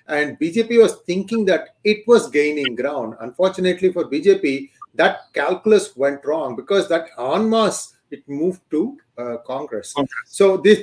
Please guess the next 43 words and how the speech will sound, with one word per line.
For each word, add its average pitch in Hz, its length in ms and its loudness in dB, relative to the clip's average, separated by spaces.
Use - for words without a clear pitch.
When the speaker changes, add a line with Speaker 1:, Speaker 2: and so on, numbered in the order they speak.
Speaker 1:
this, 196 260 4
this 208 160 2
is 247 140 0
winnability 247 580 4
also. 151 420 -2
So 139 200 -6
as 135 200 -8
much 220 220 0
as 202 160 4
B 156 180 -2
J 196 180 4
P 208 100 -4
thinks, 185 440 -4
you 151 80 -4
know, 160 280 -8
"I 156 160 2
need 214 220 2
to 220 80 4
put 220 280 2
this 214 160 6
particular 190 500 0
candidate 165 540 0
because 170 360 0
he 180 120 -4
is 180 100 -4
the 160 100 -2
most 143 380 -4
winnable 180 440 0
candidate 151 460 -4
in 135 100 -14
that 131 200 -8
constituency," 131 840 -8
Congress 151 400 -2
may 214 80 2
have 208 180 0
done 190 200 -2
its 175 260 -4
work 180 320 0
also. 156 520 -8
You, 131 440 -6
Speaker 2:
Correct. 160 160 -2
Speaker 1:
you, 151 320 -2
uh, 151 160 -4